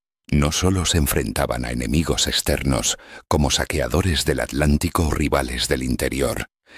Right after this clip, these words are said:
sino que también eran pieza clave en las disputas entre clanes. La guerra no era un hecho aislado, sino parte de la vida.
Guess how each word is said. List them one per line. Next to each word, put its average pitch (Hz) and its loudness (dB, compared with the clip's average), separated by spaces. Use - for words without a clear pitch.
sino 62 0
que - -4
también 71 4
eran 78 2
pieza 87 2
clave 64 0
en 57 -4
las 57 -2
disputas - 0
entre 65 -2
clanes. 55 -2
La 69 0
guerra 76 2
no 73 6
era 90 2
un 78 6
hecho 80 2
aislado, 60 -4
sino 69 0
parte - -2
de 65 0
la 58 0
vida. 58 -4